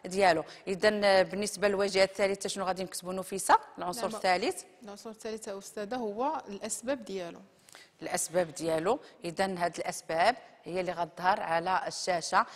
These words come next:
Speaker 1: حنا بطبيعة الحال حنا، آه، حاولنا أنكم تعرفوا غير على الأقل الأمور اللي تقدر تدار في هاد المطوية، وبطبيعة الحال ساعدناكم أننا قدمنا لكم مجموعة من الأسباب والأعراض وغيرها من الأمور.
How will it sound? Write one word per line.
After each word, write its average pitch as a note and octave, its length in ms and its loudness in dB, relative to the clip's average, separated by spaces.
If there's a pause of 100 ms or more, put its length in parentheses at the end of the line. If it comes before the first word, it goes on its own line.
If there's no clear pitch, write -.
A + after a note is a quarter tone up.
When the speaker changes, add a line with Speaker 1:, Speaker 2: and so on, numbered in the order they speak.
(140)
Speaker 1:
حنا G#3 160 2
بطبيعة G3 320 2
الحال A3+ 220 2
حنا، F#3+ 300 4 (280)
آه، D#3+ 340 0
حاولنا G#3+ 440 4
أنكم G3 260 -2
تعرفوا G#3+ 340 -2
غير D4+ 140 2
على G#3+ 160 2
الأقل B3+ 380 2 (260)
الأمور A3 320 2
اللي A#3+ 120 0
تقدر G#3 280 -4
تدار F#3+ 220 2
في F#3+ 120 -4
هاد F3 60 -4
المطوية، F3+ 560 2 (320)
وبطبيعة F3+ 760 -2
الحال A3 200 0
ساعدناكم F3 540 0
أننا F#3+ 260 0
قدمنا F3 340 -6
لكم F3+ 240 -6
مجموعة F3 320 -4
من E3+ 80 -4
الأسباب F3+ 480 -2
والأعراض F3 420 -2
وغيرها E3+ 320 -6
من E3 120 -8
الأمور. E3 400 -2